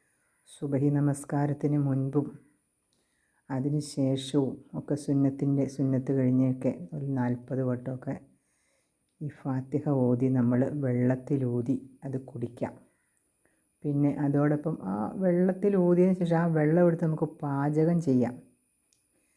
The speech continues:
ആ, പിന്നെ അതിനോടൊപ്പം ഫലക്ക് സൂറത്ത്, നാസ് സൂറത്ത്, അതുപോലെ ഖുൽ ഹുവല്ലാഹു അഹദ്, ഖുൽ ഹുവല്ലാഹു അഹദ്. ആ, ഇത് പിന്നെ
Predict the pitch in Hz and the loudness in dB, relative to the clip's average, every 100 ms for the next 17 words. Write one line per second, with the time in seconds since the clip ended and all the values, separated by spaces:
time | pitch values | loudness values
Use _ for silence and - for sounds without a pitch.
0 | _ _ _ _ _ 165 143 139 - _ | _ _ _ _ _ -8 -6 -6 -10 _
1 | _ _ _ _ 151 135 139 147 147 - | _ _ _ _ -2 2 4 4 2 -2
2 | 147 139 143 143 139 135 143 147 - 143 | -2 0 2 2 2 0 0 -2 -6 -2
3 | 131 127 139 139 143 135 131 - 131 - | 0 0 -2 -4 -2 0 -2 -2 -4 -2
4 | 139 131 127 123 139 - 135 127 127 - | -4 -2 0 -2 -6 -8 -6 -4 -4 -6
5 | 127 - - _ _ _ _ _ _ _ | -8 -8 -20 _ _ _ _ _ _ _
6 | _ 156 143 131 131 131 131 131 131 - | _ -6 -4 -2 0 0 2 0 -2 -10
7 | _ _ 139 135 139 135 131 131 131 139 | _ _ -8 -6 -4 -2 0 0 -2 -2
8 | 123 123 123 127 127 127 - - 131 131 | -4 -6 -8 -4 -4 -6 -12 -10 -6 -4
9 | 131 131 131 131 127 127 127 120 131 123 | -4 -4 -2 -2 -2 -2 -2 -4 -6 -12
10 | - _ _ _ _ _ _ _ _ - | -16 _ _ _ _ _ _ _ _ -8
11 | 151 143 143 151 185 - _ _ - 147 | -4 -2 -2 -4 -8 -14 _ _ -8 -4
12 | 147 147 - - _ _ _ - 160 160 | 0 0 -2 -20 _ _ _ -6 -2 -2
13 | 160 | -4